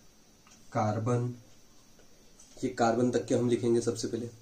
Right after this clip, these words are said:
देखिए, hydrogen का से, कैसे लिखेंगे? So, hydrogen का atomic number एक है,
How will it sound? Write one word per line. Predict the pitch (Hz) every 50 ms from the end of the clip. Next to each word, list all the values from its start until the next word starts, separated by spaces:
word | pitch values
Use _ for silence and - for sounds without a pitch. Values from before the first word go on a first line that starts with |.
| - - - - - - - - - - - - - -
देखिए, | 131 127 127 123 101 -
hydrogen | - 120 123 123 127 139 139 151 147 143
का | 147 143
से, | 139 143 135 131 131 - - -
कैसे | 127 117 113 127
लिखेंगे? | 113 107 110 123 104 104 123 123
So, | - 135 117
hydrogen | 117 113 110 107 123 139 143 156 151 151 147
का | 143 - - - 156 151 151 156 - - - - - - - - - - _ - - - - - - - -
atomic | - - - 151 143 156 147 -
number | 147 147 143 143 147 143 - -
एक | 160 151 127 -
है, | 143 139 139